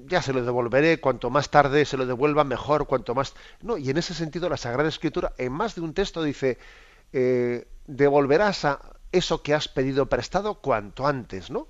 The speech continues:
Es curioso, eso, hay bastantes pasajes del Evangelio, especialmente del Antiguo Testamento, en el que esto se insiste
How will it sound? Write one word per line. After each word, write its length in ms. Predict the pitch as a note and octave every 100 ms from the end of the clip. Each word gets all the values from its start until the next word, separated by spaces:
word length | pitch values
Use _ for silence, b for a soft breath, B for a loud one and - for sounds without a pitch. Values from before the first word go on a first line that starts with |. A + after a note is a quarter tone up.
| -
Es 80 | -
curioso, 500 | D3 B2+ A2 G2+ -
eso, 240 | - F3 B B B
hay 160 | D#3 D#3+
bastantes 680 | A#2+ A#2 - F3 G3+ C3 -
pasajes 480 | - A#2 B2+ B2 A#2
del 120 | A#2+
Evangelio, 580 | A2 G2 - C#3 E3+ A3+ B B B B B B B
especialmente 640 | - - C3+ E3+ D#3+ C3+ C3
del 100 | A2
Antiguo 300 | A2 D3+ C3+
Testamento, 460 | B2+ C3 D3+ E3
en 80 | D3+
el 60 | B2+
que 60 |
esto 180 | C3 D#3
se 140 | - A#2
insiste 500 | - - - -